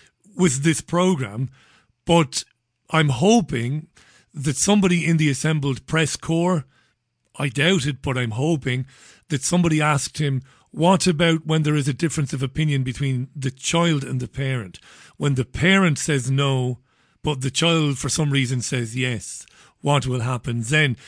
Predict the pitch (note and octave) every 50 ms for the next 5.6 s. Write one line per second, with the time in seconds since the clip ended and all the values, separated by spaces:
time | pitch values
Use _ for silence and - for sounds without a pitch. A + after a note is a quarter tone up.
0 | - - - - - D3+ C#3 C3+ C3+ C#3 F#3+ A3 A3 F3+ E3 D#3 C#3 C3 B2 B2
1 | A#2+ B2 B2+ A#2+ - - - - - - - - C3+ D3+ D3 C#3+ C3 B2+ C#3 A#2+
2 | B2 F3 F3+ D#3 - - E3+ D#3 - C#3 A#2+ C#3+ C3 - - C#3 A#2+ D3+ C#3 B2+
3 | A#2 E3 E3+ F3 D3+ C#3 B2 - - _ _ _ _ _ - - D#3+ C3+ - -
4 | D#3 D3+ D#3 D3 - - C3+ B2 - - - F3+ F#3+ D#3+ D#3+ D3 C#3 B2+ - E3
5 | E3 E3+ E3 D3 A2+ G2 F#2 - A#2 - -